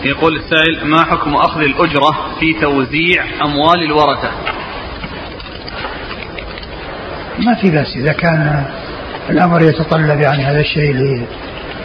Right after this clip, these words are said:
Speaker 2: ل-، لكثرته أو يعني ل-، لكون ال-، القسمة يعني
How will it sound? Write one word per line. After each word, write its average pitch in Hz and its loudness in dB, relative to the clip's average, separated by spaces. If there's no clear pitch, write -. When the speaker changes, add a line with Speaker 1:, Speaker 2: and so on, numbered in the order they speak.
Speaker 2:
ل-، 147 4
لكثرته 156 4
أو 156 4
يعني 156 4
ل-، 151 4
لكون 156 6
ال-، 151 2
القسمة 160 2
يعني 147 2